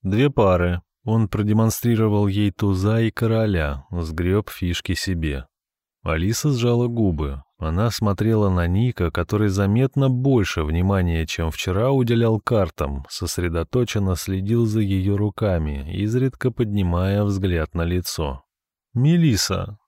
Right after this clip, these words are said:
помните наш разговор о поступках?" "Конечно". Алиса сдала карты и заглянула в свои.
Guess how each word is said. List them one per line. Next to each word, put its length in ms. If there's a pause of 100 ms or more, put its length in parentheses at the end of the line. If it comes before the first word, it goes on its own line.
(240)
помните 520
наш 300
разговор 680
о 100
поступках?" 1040 (520)
"Конечно". 840 (400)
Алиса 500
сдала 380
карты 400
и 200
заглянула 720
в 60
свои. 540